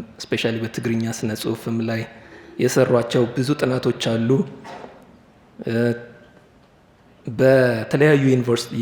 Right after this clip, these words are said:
ዩኒቨርሲቲዎችም በሀገር ውስጥም በውጭ ሀገርም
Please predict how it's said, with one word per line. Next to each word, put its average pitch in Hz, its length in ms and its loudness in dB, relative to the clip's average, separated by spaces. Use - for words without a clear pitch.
ዩኒቨርሲቲዎችም 127 720 0
በሀገር 123 320 2
ውስጥም - 300 -6
በውጭ 117 300 -4
ሀገርም 113 420 -2